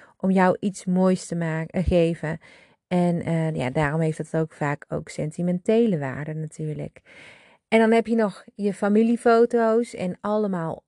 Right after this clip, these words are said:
albums. En dat zijn natuurlijk hele belangrijke onderdelen van jouw gezinsgeschiedenis. En, eh,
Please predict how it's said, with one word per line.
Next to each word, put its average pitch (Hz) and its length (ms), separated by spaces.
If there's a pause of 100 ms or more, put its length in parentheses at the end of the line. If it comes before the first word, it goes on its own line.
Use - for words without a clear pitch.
albums. 214 720
En - 120
dat 175 100
zijn 185 320
natuurlijk 190 400
hele 226 380
belangrijke 202 600
onderdelen 208 720
van 196 240
jouw 202 380 (460)
gezinsgeschiedenis. 214 1500 (460)
En, 202 280
eh, 180 280